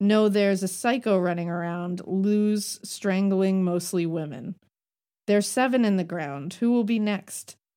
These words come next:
How many do I have to kill before I get a name in the paper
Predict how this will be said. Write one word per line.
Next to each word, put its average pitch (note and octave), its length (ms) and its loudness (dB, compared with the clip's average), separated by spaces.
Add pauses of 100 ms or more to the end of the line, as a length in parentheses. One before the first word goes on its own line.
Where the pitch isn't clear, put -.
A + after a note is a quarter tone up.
(100)
How G#3+ 100 2
many A3 300 4
do G#3 160 0
I G3+ 80 0
have G3+ 220 -2
to F#3+ 80 -2
kill F#3+ 340 0
before F3 320 -4
I E3+ 80 -2
get E3+ 220 -2
a F3 60 -4
name F3 280 -2
in E3+ 80 -4
the E3 80 -8
paper F3+ 480 -4